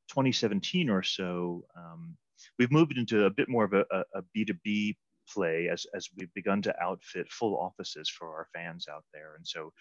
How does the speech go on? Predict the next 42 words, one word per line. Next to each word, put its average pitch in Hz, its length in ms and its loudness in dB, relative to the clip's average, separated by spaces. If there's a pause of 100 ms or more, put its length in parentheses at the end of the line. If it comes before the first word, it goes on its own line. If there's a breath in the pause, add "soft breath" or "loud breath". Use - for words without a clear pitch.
(320 soft breath)
now 87 160 2
it's 85 100 -2
far 95 240 0
more 92 220 2
than 87 160 -2
that 82 140 -2
original 85 300 -4
sit-stand - 580 -12
converter. 82 420 -14
It's, - 240 -12 (300 soft breath)
it's - 160 -10
the - 40 -6
standing 104 360 2
desk, 92 320 0
like, 87 160 -4 (260)
uh, 87 40 -10 (100)
at 90 80 -10
which 98 180 -6
I'm 104 140 0
standing 90 360 -6
right 87 220 -6
now, 90 320 -2
and 92 100 -2
standing 113 300 2
conference 131 400 -2
tables 80 500 -8
and, 85 200 -10 (500 soft breath)
um, 85 280 -4 (760)
lighting, 101 420 6
et 87 100 -2
cetera, 95 300 4
et 87 100 0
cetera, 87 280 -2
et 82 80 -8
cetera. 85 440 -2 (460)
Um, 82 340 -8 (760)
and 110 100 -4
so 117 100 4
we've 107 200 6
also 98 260 4
added, 87 320 2
um, 82 300 -4